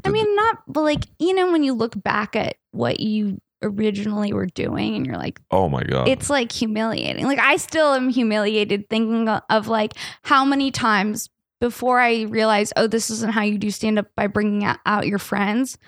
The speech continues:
Speaker 1: Like, how many
Speaker 2: Right.
Speaker 1: weird things I did, like,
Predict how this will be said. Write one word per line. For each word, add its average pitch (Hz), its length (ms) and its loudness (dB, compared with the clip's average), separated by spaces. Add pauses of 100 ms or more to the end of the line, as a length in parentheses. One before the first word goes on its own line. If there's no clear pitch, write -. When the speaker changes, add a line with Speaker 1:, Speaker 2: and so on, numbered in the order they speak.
(260)
Speaker 1:
Like, 254 120 0
how 254 320 2
many 240 240 2
Speaker 2:
Right. 214 100 0
Speaker 1:
weird 226 380 2
things 220 280 2
I 208 140 0
did, 208 540 0
like, - 280 0